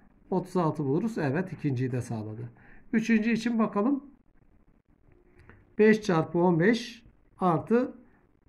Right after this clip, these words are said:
on beş bölü beşin yine karesi var. On beş ile beşi çarparsak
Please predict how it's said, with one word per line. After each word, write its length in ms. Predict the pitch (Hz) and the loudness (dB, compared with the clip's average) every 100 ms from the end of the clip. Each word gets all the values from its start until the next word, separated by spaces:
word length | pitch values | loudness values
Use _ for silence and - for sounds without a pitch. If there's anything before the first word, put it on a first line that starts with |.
| _ | _
on 280 | 226 247 220 | 2 4 4
beş 320 | 180 156 - | 2 -2 -2
bölü 380 | 160 156 262 - - _ - _ - | 0 2 2 -2 -10 _ -20 _ 0
beşin 640 | 170 - 233 285 302 - _ _ _ _ _ _ | 0 2 2 2 0 -10 _ _ _ _ _ _
yine 360 | 175 175 190 - - | 2 2 0 -4 -8
karesi 480 | - 170 120 - 120 | -2 0 -2 -4 -6
var. 280 | 156 233 - - - _ _ _ _ _ _ | -4 -4 -6 -20 -20 _ _ _ _ _ _
On 220 | 220 226 | 0 2
beş 180 | 220 202 | 2 0
ile 80 | 190 | 0
beşi 240 | 180 185 | -2 -4
çarparsak 800 | - 160 147 165 - 196 220 - | -4 -4 -4 -6 -6 -6 -6 -12